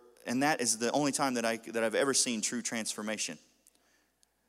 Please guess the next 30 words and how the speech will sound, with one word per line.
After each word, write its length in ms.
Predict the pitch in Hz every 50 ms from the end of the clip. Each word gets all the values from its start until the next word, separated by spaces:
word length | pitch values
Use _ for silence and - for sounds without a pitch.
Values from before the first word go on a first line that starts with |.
| _ -
Whenever, 600 | - 139 135 139 135 127 135 127 127 120 - - -
whenever 440 | - 123 135 135 139 127 131 127 123
everybody 400 | 131 143 160 160 170 165 151 147
is 140 | 135 123 -
gone 300 | - 139 139 139 139 131
that 120 | 120 -
they 100 | 135 123
can 140 | 123 120 117
blame, 400 | 117 123 123 123 123 123 117 110
this, 260 | 120 127 - - -
the, 260 | - 123 120 117 101 85
you 100 | 117 120
know, 240 | 120 120 117 117 113
my, 260 | 110 127 123 123 107
it 40 | 120
was 160 | 123 113 113
my, 160 | 127 127 98
it 140 | 80 101 123
was 160 | 123 113 -
my 200 | 123 123 117 113
brother. 400 | 110 123 143 147 143 139 139 131
He 140 | 127 135 135
was 180 | 131 127 120 120
always 300 | 127 131 127 127 120 113
giving 260 | 127 131 123 120 120
me 100 | 120 120
this. 320 | 117 120 117 113 - -
He 80 | - 127
was 160 | 120 113 120
always, 420 | 123 120 117 120 117 110 - -